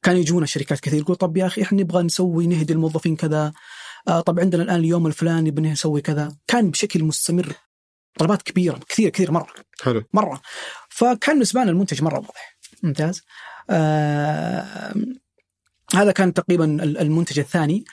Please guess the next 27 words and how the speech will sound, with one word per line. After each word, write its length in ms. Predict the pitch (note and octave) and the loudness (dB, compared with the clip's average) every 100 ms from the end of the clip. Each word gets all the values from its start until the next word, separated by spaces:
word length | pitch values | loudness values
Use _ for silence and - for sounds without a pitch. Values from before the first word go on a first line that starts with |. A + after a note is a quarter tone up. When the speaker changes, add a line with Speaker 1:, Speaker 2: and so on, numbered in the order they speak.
| - - - G#3 | -18 -18 -10 -2
Speaker 1:
آه، 600 | D3+ C#3+ C#3 C#3 C#3 C#3+ | 0 0 0 0 0 -2
في، 380 | - D#3 C#3+ C3+ | -2 -2 0 -2
في 440 | - C#3 C3+ C3+ | -2 -2 -2 -2
موضوع 320 | C#3+ C#3 D3+ | -2 0 0
ولا 260 | C#3+ C#3+ C#3+ D#3 | 0 -2 -2 -2
بلس. 280 | F#3 - - _ - | -4 -8 -16 _ -2
يمكن 260 | B3 A3 G#3 | 0 2 2
في 100 | A3+ | 2
منتج 200 | G#3+ F3+ | 2 0
ثالث، 400 | - F3+ G#3+ A3 | 0 2 2 -2
يمكن 240 | E3+ D#3 | -2 0
إنه 300 | D3 D3 F3 F#3 | -2 -2 -4 -8
نتناقش 380 | F#3 D#3+ - - | -4 -4 -4 -4
فيه 100 | D3 | -2
بعدين، 440 | C#3+ D#3 C#3+ G3 - - | 0 0 -2 -6 -12 -14
كان 180 | - E3 | -2 0
متعلق 380 | D#3 E3 D#3+ D#3 | 2 0 0 -2
ب-، 240 | C#3+ D3 D3 - - - | -2 -2 -2 -10 -20 -2
خلاص 260 | - E3 | 0 2
بعد 160 | E3+ D#3+ | 2 4
ما 80 | E3+ | 2
عندك 200 | F3 D#3 | 2 0
الشركات 420 | E3 D3+ D#3+ D#3+ | -2 0 0 0
هذه 120 | C#3 | -2
كلها، 280 | C3+ C#3 C#3+ | -2 -2 0
عندك 200 | D#3 D3 | 0 0
شركات، 460 | D3 C3+ D3 D#3+ | -4 -2 -2 -4